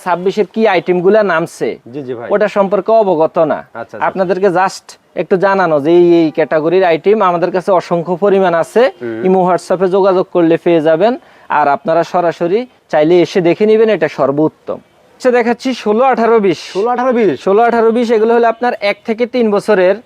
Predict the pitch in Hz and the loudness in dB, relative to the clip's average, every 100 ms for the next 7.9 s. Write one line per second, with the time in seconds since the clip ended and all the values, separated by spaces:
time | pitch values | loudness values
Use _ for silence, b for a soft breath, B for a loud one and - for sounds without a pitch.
0 | - 190 247 240 233 214 196 175 220 185 | -8 -4 -4 -4 -2 0 2 2 2 0
1 | - 233 - 226 226 226 254 226 220 233 | -2 -4 -2 0 2 2 2 2 0 0
2 | 240 226 214 220 233 226 240 - 208 233 | 0 0 0 -4 -2 0 -2 -2 -2 -2
3 | - 202 214 220 214 247 - 190 170 180 | -2 -2 -2 0 0 0 0 -2 -2 0
4 | 233 262 - b b 190 196 240 202 190 | 2 0 -4 b b -4 0 2 0 0
5 | 220 220 233 226 202 226 202 185 208 196 | 0 0 2 2 2 2 0 0 -2 0
6 | 233 226 220 202 196 180 180 220 214 - | 2 2 0 0 0 0 0 0 -2 -2
7 | 180 196 208 196 180 180 175 220 | -2 0 2 2 0 0 0 0